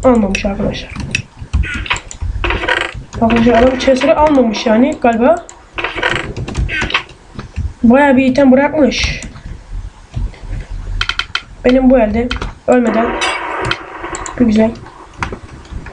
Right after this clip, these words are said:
Hmm, bu videoyu bitirmem lazım. İlk, ilk, ilk beşe girersem atacağım. Adam kesemesem bile yani ilk beşe girmek de yani iyidir. Ben öyle düşünüyorum. Tabii kar topuyla falan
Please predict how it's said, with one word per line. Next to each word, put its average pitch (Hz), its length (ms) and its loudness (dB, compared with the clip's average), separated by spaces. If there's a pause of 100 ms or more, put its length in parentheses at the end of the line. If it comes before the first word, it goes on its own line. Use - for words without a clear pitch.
(500)
Hmm, 202 420 6
bu 233 140 6
videoyu 220 260 4
bitirmem 233 400 4
lazım. 202 300 0 (2500)
İlk, 262 240 2 (220)
ilk, 302 200 2 (280)
ilk 277 200 2
beşe 294 240 2
girersem 254 400 4
atacağım. 254 420 2 (1900)
Adam 233 240 4
kesemesem 233 540 2
bile 214 80 2
yani 214 240 2 (140)
ilk 220 180 2
beşe 233 160 0
girmek 233 300 4
de 220 60 -2
yani 208 280 4
iyidir. 214 340 2 (1400)
Ben 233 100 4
öyle 233 200 4
düşünüyorum. 214 400 2
Tabii 269 240 4
kar 285 260 4
topuyla 262 380 6
falan 254 240 2